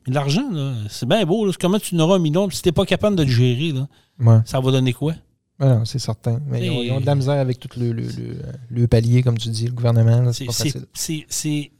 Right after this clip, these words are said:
Speaker 1: c'est du, n'importe quoi.
Speaker 2: La
Speaker 1: C'est
Speaker 2: machine
Speaker 1: pour
Speaker 2: est
Speaker 1: ça
Speaker 2: rendue trop grosse,
Speaker 1: ben,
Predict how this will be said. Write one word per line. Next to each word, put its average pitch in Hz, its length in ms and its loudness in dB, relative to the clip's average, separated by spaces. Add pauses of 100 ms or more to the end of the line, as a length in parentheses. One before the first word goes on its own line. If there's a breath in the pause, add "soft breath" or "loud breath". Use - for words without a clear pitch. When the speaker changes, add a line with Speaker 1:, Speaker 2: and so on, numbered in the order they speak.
(140)
Speaker 1:
c'est - 180 -10
du, 135 240 -4
n'importe 165 440 2
quoi. 147 240 -8
Speaker 2:
La 123 80 0
Speaker 1:
C'est 127 60 2
Speaker 2:
machine 139 220 2
Speaker 1:
pour 170 80 4
Speaker 2:
est - 20 4
Speaker 1:
ça 147 60 4
Speaker 2:
rendue 139 140 0
trop 127 180 -2
grosse, 113 280 -6
Speaker 1:
ben, 131 60 -6